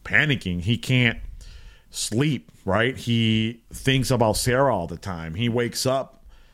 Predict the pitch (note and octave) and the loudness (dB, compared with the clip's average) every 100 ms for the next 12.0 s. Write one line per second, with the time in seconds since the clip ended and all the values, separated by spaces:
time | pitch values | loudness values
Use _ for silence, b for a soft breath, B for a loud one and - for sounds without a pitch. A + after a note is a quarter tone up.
0 | b - G#2+ F#2+ A2+ A2+ - D#3+ - A2 | b -4 -2 0 -2 -2 -4 -4 -2 -2
1 | G2+ - - G2 F2+ A2+ C3+ D#3+ A#2+ F#2+ | -2 -4 -2 0 0 0 2 2 0 0
2 | G2+ G2 A2 A2+ A2+ A2+ G#2+ C#3 F#2 F#2 | 0 0 -2 -2 0 0 0 0 0 0
3 | A2 G#2 G#2+ B2 A#2+ A2 G#2 C3 C#3 D3 | 0 0 0 0 2 2 2 0 2 -2
4 | D#3 F#3 B2 B2 B2 B2 A#2+ G#2 F#2 F2 | 0 0 0 0 4 4 4 2 0 -2
5 | B B - A2+ G#2+ A#2 G#2 C3+ C3 B2 | B B -4 0 0 -2 0 0 2 0
6 | B2+ G#2+ b b b b b b - A#2+ | -2 -6 b b b b b b -6 -4
7 | B2+ C3+ - D#3+ F#3+ F#3+ D3+ - D#3 D3 | -2 -2 0 2 2 2 2 4 4 4
8 | C#3+ A2+ - C#3 A#2+ G2+ G#2+ G#2 F#2 A#2 | 2 0 2 2 4 2 2 2 0 -2
9 | A2 D3 D#3 A#2+ - A#2 A#2+ - G#2+ F#2+ | 2 2 2 -2 0 2 2 0 -2 0
10 | F#2 F2+ E2+ F2 G#2+ A#2 G#2 G2 F2 A#2 | 0 0 0 2 2 2 0 -2 0 2
11 | B2+ G#2+ F#2+ B2+ C3 C3 B2+ A#2+ A2 - | 2 2 2 2 2 2 4 2 0 -8